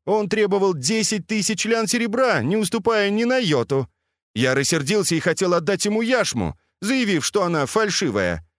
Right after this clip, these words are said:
Увидев, что мы не проявляли большого интереса к ней, он согласился бы на меньшую сумму и не взял бы яшму».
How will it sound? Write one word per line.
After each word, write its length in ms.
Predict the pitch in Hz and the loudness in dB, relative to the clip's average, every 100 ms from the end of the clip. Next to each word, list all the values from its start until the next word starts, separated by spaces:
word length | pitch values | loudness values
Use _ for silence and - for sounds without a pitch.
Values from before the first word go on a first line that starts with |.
| _ _ - | _ _ -4
Увидев, 440 | 175 139 113 123 | 0 0 0 -2
что 160 | - 139 | 0 0
мы 160 | 135 | 0
не 120 | 131 | 0
проявляли 520 | 135 131 131 135 135 127 | 0 0 0 0 2 2
большого 420 | 135 135 147 147 | 0 0 -2 -2
интереса 420 | 143 170 160 151 | 0 0 0 -2
к 80 | 160 | -2
ней, 300 | 156 135 87 _ _ | 0 0 -4 _ _
он 180 | - 214 | -4 -2
согласился 640 | 196 214 220 214 247 220 226 | 0 0 0 2 0 0 -2
бы 140 | 233 | 0
на 180 | 226 233 | 0 0
меньшую 460 | 262 254 208 240 | 0 0 0 0
сумму 440 | 214 247 214 156 139 | 0 0 0 0 0
и 140 | 196 | 2
не 140 | 208 214 | 2 0
взял 320 | 147 233 254 | 2 2 2
бы 120 | 277 | 0
яшму». 580 | 269 220 - 147 101 | 2 2 2 0 -2